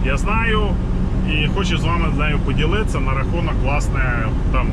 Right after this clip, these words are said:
багато людей, я читаю там в Фейсбуці, що багато людей там чекають, е, ну, місяцями на одобрення, ще щось, там різні ті нюанси. Ну, і от я вам хочу так само, як один з прикладів, як, е, людина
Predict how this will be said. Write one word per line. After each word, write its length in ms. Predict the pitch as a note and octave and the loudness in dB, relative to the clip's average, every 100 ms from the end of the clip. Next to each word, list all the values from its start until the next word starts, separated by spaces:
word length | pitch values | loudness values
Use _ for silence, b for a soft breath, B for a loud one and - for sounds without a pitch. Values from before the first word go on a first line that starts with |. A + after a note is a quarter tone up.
| - | 0
багато 300 | - G#3 D3+ | 0 0 0
людей, 320 | - D3 D3+ - - - - - - - - - | 0 0 0 -2 -2 -2 0 0 0 -2 -2 0
я 120 | D#3 | 0
читаю 520 | - - G3 F#3+ F3+ - | 0 0 0 0 -2 -2
там 100 | C#3+ - | -2 -2
в 40 | - | -2
Фейсбуці, 500 | - - D4+ - - | -2 0 0 0 -2
що 140 | A3+ | 0
багато 280 | - E3+ - | 0 0 0
людей 220 | E3 - D#3 | 0 0 0
там 100 | - - | 0 0
чекають, 440 | F3 E3+ D#3+ C3 - B B B - - | 0 0 0 0 0 B B B -2 0
е, 180 | - - - - - - - - | 0 0 0 -2 0 0 0 0
ну, 160 | - | 0
місяцями 640 | C#3+ C#3+ - A3 A#3+ A#3 - | 0 0 0 2 0 0 -2
на 460 | - D4+ - - - - - - - | 0 0 0 0 0 -2 -2 -2 0
одобрення, 640 | - G3 A3+ G3 F3 - F#3 | 0 0 0 0 0 0 0
ще 260 | F3+ G3 | 0 0
щось, 180 | - - | 0 0
там 180 | - - - - | 0 0 0 0
різні 200 | - - - | 0 0 0
ті 60 | |
нюанси. 500 | - - G#3+ G#3+ - | 0 0 0 0 0
Ну, 200 | - - | 0 0
і 180 | D#3+ - | 0 0
от 120 | - | 0
я 60 | F3+ | 0
вам 120 | - - | 0 0
хочу 260 | E3 D3 C#3 - | 0 0 0 0
так 140 | F#3+ - | 0 0
само, 380 | G3 F#3 - - - - - | 0 0 0 0 0 0 0
як 140 | - - - | 0 0 0
один 320 | D3 F#3+ F#3 C#3+ | 0 0 0 0
з 80 | - | -2
прикладів, 680 | - G3+ A#3+ G3 F3 - - - - - C3+ | 0 0 0 0 0 0 0 -2 -2 -2 0
як, 200 | F3 - D3+ | 0 0 0
е, 260 | C3+ B2+ | 2 2
людина 400 | B2+ C#3+ D3 - | 0 0 0 0